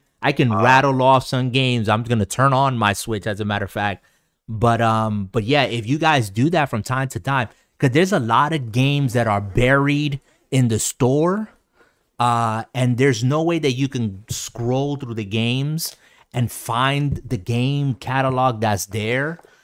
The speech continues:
Speaker 1: Uh, but if you do it by price,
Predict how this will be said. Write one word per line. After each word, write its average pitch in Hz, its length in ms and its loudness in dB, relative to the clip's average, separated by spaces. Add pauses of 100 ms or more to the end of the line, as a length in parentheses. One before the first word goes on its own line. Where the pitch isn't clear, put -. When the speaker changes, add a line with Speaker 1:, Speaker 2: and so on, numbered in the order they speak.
(200)
Speaker 1:
Uh, 113 200 0
but 110 160 -4
if 101 160 -6
you 139 140 -2
do 131 280 4
it 147 120 4
by 101 160 2
price, - 720 -4